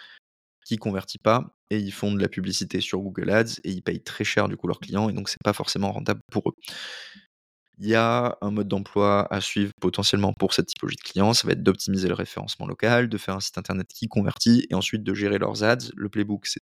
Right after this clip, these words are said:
toujours le même, et donc on peut avoir quelque chose de répétable, et leur promettre de générer du chiffre d'affaires et des clients additionnels en package. Donc on, c'est ça qu'on va leur vendre,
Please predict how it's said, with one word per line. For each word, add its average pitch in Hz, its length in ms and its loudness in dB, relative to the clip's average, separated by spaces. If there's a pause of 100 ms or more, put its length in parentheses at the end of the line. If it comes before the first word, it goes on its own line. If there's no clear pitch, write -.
(160)
toujours 143 280 6
le 117 80 8
même, 107 240 4 (760)
et 113 100 8
donc 110 280 4
on 101 60 -2
peut 101 140 4
avoir 98 160 4
quelque - 140 0
chose 98 180 0
de 95 100 -4
répétable, 107 640 2 (420)
et 98 320 4
leur 90 180 2
promettre 104 380 2
de 98 100 2
générer 98 300 0
du 90 60 -4
chiffre 95 200 -4
d'affaires 104 440 2 (320)
et 107 100 4
des 98 100 2
clients 98 260 -2
additionnels 95 600 0 (420)
en 95 280 -2
package. 101 420 -2
Donc - 180 -16
on, 92 140 -8
c'est - 140 -6
ça - 200 0
qu'on 110 140 -2
va 98 80 2
leur 92 140 -2
vendre, 90 160 -6